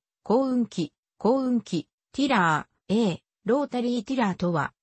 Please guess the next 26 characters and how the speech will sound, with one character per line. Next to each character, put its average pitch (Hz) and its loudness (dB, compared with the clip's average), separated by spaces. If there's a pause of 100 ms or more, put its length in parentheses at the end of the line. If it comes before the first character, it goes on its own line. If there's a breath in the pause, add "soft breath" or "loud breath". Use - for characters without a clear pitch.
(120)
田 208 -4
ん 277 -4
ぼ 277 2
や 269 0
畑 277 -2
を 285 -2
耕 285 -2
す - -10
た 220 -2
め 226 0
に 185 0
用 151 -2 (180)
い 233 0
ら 214 0
れ 202 0
る - -8 (220)
農 277 2
業 311 -2
機 - -18
械 277 0
の 202 4
一 220 -6
つ 190 -8
で 165 -2
あ 151 0
る。 127 -8